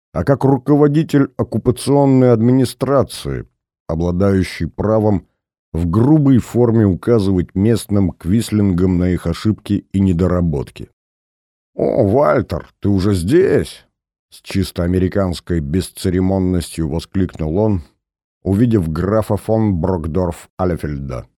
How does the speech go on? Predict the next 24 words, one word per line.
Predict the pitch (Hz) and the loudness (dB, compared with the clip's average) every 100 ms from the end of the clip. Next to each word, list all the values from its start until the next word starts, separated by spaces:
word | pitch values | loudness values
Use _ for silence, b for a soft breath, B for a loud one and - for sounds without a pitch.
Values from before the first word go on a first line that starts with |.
| _ _ _ _ _ | _ _ _ _ _
«А | 143 | -2
я | 185 | -2
как | - - | -4 -2
раз | 165 - | -2 -2
хотел | 147 165 147 | -2 0 2
распорядиться, | 127 - 131 139 165 165 139 | 0 0 0 0 0 -2 -6
чтобы | - 135 113 | -2 0 2
за | 107 104 | 2 2
тобой | 110 139 - | 2 2 2
кого-нибудь | 104 110 120 120 - | 2 4 4 2 2
немедленно | 98 92 87 95 104 110 | 0 2 0 0 0 0
послали. | - 113 - 98 64 50 - _ _ _ - | -2 -6 -4 -4 -4 -10 -20 _ _ _ -2
Только | 101 123 - | 0 2 0
ты, | - 175 | 2 2
мой | 175 180 | 4 2
друг, | 151 160 - | 4 2 2
можешь | 120 113 104 - | 0 2 0 -2
подсказать, | 107 92 - 104 90 90 127 120 - | -6 -6 -4 -2 0 2 0 -2 -4
как | 110 117 127 - | 0 2 0 0
мы | 131 127 | 0 0
сможем | - 107 117 95 113 110 | 0 0 2 2 0 0
окоротить | 117 107 123 120 123 123 151 131 104 | -4 -2 0 2 2 0 -2 0 0
этих | 92 101 - | 0 -2 -4
русских, | 95 104 160 - - 151 - | -2 0 0 -2 0 0 0